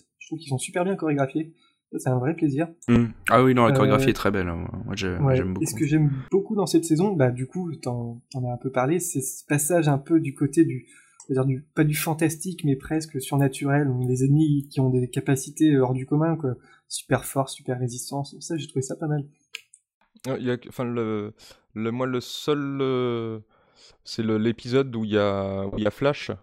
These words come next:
Speaker 1: Oui.
Speaker 3: Euh, le, sa, sa transformation qu'on, qu'on voit, c'est, c'est clairement pour lancer le
Speaker 2: Mhm.
Speaker 3: spin-off.
Speaker 1: Oui.
Speaker 3: Et, euh, par rapport au reste, je trouve que c'était, c'était un peu trop, euh, justement, un peu trop, euh,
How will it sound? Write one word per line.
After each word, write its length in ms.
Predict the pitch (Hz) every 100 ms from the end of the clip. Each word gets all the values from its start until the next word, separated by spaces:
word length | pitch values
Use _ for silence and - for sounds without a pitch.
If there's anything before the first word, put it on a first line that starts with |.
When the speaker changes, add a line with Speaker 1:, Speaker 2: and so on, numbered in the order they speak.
| - 160
Speaker 1:
Oui. 260 | 147 160 -
Speaker 3:
Euh, 260 | 104 98
le, 400 | 98 98 95 98
sa, 440 | 95 107 101 98 95
sa 160 | - -
transformation 640 | 113 - 110 107 - 127
qu'on, 480 | - 101 95 92 90
qu'on 160 | - 107
voit, 140 | 123
c'est, 380 | - 101 98 92
c'est 160 | - 101
clairement 320 | 117 117 139
pour 120 | 113
lancer 220 | 107 -
le 60 | 110
Speaker 2:
Mhm. 40 |
Speaker 3:
spin-off. 420 | - 104 143 151 147
Speaker 1:
Oui. 300 | 151 147 - - -
Speaker 3:
Et, 40 |
euh, 400 | 107 107 104 107
par 200 | 101 127
rapport 260 | 120 123 131
au 100 | 127
reste, 140 | 160
je 40 | -
trouve 100 | 143
que 100 | 123
c'était, 400 | - 110 120 117
c'était 180 | - 120
un 60 | 113
peu 140 | 120
trop, 640 | - - 147 147 139 131 120
euh, 220 | 113 107
justement, 420 | 110 - 127 139
un 60 | 120
peu 140 | 113
trop, 420 | - 135 123 120
euh, 220 | 107 101